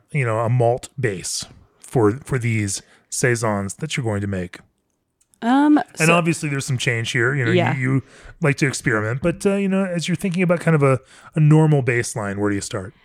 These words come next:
Speaker 2: I generally, um,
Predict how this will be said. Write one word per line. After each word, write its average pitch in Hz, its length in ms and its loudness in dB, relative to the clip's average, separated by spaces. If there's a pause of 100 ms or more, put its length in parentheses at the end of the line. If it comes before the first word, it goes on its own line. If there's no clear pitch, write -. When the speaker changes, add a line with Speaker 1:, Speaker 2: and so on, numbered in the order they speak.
(640)
Speaker 2:
I 247 580 2
generally, 180 720 0 (360)
um, - 680 -4